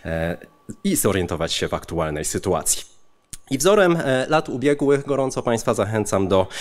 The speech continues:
wzięcia udziału w plebiscycie na najlepsze spotkanie. To Państwa głosy się właśnie liczą. E, a, e, w, w, no, jest to dla prowadzących spotkania na pewno bardzo duże wyróżnienie, jeżeli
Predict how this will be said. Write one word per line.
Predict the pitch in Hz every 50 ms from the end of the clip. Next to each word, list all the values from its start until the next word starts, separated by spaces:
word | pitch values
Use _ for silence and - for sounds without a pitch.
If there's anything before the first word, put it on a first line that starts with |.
| - - -
wzięcia | 107 110 101 98 - 92
udziału | 90 87 98 90 85
w | 85 -
plebiscycie | - 98 90 - 90 - - - 156 147 - 147 117
na | 104 98 98
najlepsze | 101 101 92 95 95 92 92 - 104 92
spotkanie. | - - 98 - - - 92 78 76
To | - 95 -
Państwa | - 95 90 - - - 87
głosy | 87 85 95 92 85 - - 90
się | - - 90
właśnie | - 87 87 82 - - 101 87
liczą. | 85 76 - - 139 165 226 247 - - - - - -
E, | 107 101 104 104 110 113
a, | - 156 175 180
e, | 185 185 151 - 110 113 113 113 113 113
w, | 110 - - - - - 123 110 110 107 107 110 110 101
w, | - - - - 175
no, | 196 220
jest | 196 156 - -
to | -
dla | 127 120 117 110
prowadzących | 110 - 113 104 98 104 92 107 101 98 - 101 95 -
spotkania | - - 98 - - - 92 90 87
na | 82 80
pewno | - - 80 - 82 80
bardzo | 76 78 73 - - - 80 80 78
duże | 82 85 87 82 - 90
wyróżnienie, | 92 110 107 117 113 - 139 127 113 101 95
jeżeli | 90 85 - 87 82 78 82 87